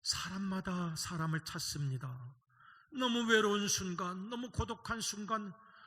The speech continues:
"아, 그분 좀 찾아가 볼까? 저분 좀 찾아가." 아니야. 가벼워. 경박해. 말 나올 거야. 또 자기 얘기만 할 거야. 여러분, 만일 그런 생각이 든다면 얼마나 슬픈 일이겠습니까?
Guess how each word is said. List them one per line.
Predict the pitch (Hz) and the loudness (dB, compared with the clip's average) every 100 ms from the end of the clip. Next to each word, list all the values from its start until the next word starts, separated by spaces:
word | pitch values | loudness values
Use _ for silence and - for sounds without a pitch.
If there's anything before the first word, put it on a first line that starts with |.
| - | -6
"아, | 202 | 0
그분 | - 185 233 220 | 0 2 0 0
좀 | 240 | 0
찾아가 | 247 - 226 214 202 | 0 -2 -2 0 -2
볼까? | 202 - 208 214 208 - - - | -4 -4 0 0 -2 -10 -12 -4
저분 | 202 220 208 | -2 0 -2
좀 | 226 | -2
찾아가." | 208 214 196 - | -2 -2 -4 -4
아니야. | 117 120 120 127 127 - - _ _ _ _ | -2 0 0 -4 -8 -14 -20 _ _ _ _
가벼워. | - - 135 135 135 135 139 - _ _ - | -12 -6 -4 -2 -4 -6 -8 -14 _ _ -10
경박해. | 151 147 143 - - 165 147 - - | -6 -4 -4 -8 -10 -12 -12 -16 -14
말 | - 143 160 | -4 -2 0
나올 | 156 160 156 | -2 -4 -6
거야. | 170 165 175 147 _ - | -6 -8 -8 -14 _ -16
또 | 285 | -8
자기 | 151 160 190 | -6 -6 -6
얘기만 | 196 180 208 | -8 -4 -4
할 | 185 190 | -4 -6
거야. | 220 190 208 - - _ _ _ _ _ _ _ - - - 254 | -6 -4 -4 -8 -16 _ _ _ _ _ _ _ -20 -20 -10 -2
여러분, | 196 196 | 0 2
만일 | 190 190 190 | 2 2 2
그런 | - 180 185 | 0 0 2
생각이 | - 175 170 165 - | 2 0 -2 -2 -4
든다면 | 151 139 127 123 127 - _ _ _ _ _ _ _ _ _ _ _ _ - | -4 -2 -2 -4 -8 -16 _ _ _ _ _ _ _ _ _ _ _ _ -6
얼마나 | 185 208 220 | -4 -4 -6
슬픈 | - 277 - 240 | -8 -8 -4 -4
일이겠습니까? | 254 220 202 165 185 160 151 - 143 147 135 147 | -6 -8 -6 -4 -4 -6 -6 -8 -10 -10 -14 -16